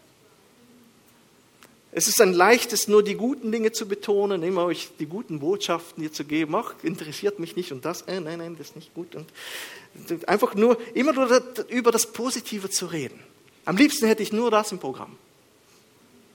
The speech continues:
Ein, ein Pastor in der S B M kam, also, er sagt, "Weißt du was, ich hab lange darüber nachgedacht, ich hab aufgehört, über Probleme in der Gemeinde zu sprechen."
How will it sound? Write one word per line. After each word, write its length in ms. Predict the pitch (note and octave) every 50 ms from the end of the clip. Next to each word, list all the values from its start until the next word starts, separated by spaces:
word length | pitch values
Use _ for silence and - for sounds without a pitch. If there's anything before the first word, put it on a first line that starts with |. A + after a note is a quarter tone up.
| _ _ _ _ _ _ _ _ _ _ _ _ _ _ _ _ _ _ _ _ -
Ein, 160 | - D#3 F3
ein 180 | - E3 D#3+ D#3
Pastor 380 | F#3+ F#3+ F#3+ - - F3 E3
in 80 | D3+ D3
der 120 | D3+ C#3+ D#3
S 120 | E3+ -
B 140 | - - D#3
M 240 | C#3+ C#3 C#3+ C#3 C3+
kam, 220 | D3+ C#3+ C#3+ D3
also, 200 | A#2 C#3 C#3+ D3 C#3 - - - -
er 80 | - D#3
sagt, 140 | D#3 D#3
"Weißt 180 | F#3+ B3 A#3+ -
du 60 | E3
was, 340 | E3 E3+ E3 - - - - - - _ _ _ -
ich 120 | - - E3+
hab 140 | D#3+ - E3
lange 220 | F3+ G3 F#3+ F3
darüber 300 | E3 E3 D3+ D3+ C#3+ C#3
nachgedacht, 400 | C#3 C#3+ D3 - - D#3 - -
ich 80 | - F#3+
hab 120 | E3+ - -
aufgehört, 480 | E3 G3 G3 - F3 E3 E3 D#3+ D#3+
über 160 | D#3+ C#3+ C#3+ C3+
Probleme 440 | - - D3 C#3 D3 D#3 D#3 D3+ C#3
in 60 | C#3
der 100 | C3 B2+
Gemeinde 360 | C3 B2 B2 A#2 A2+ G#2+ -
zu 100 | - -
sprechen." 320 | - - - - - -